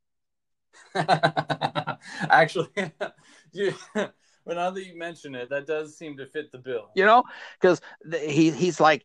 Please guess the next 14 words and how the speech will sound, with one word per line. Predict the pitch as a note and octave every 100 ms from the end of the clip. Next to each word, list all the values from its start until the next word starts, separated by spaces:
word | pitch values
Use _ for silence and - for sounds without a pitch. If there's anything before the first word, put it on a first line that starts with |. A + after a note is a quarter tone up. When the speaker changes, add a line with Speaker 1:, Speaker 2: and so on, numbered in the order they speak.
| _
Speaker 2:
he's, | - E3 D3
he's | C3+ -
still | F#3+ F#3+
in | D#3
the |
closet. | B2+ C#3+ C3+ G2 -
He's | - A#2
keeping | - F#3 D#3+ D3
it | B2+
very | A#2+ D3+
subtle, | B2+ - C3+ G#2 D#2
you | E2
see. | E2 F#2
So, | -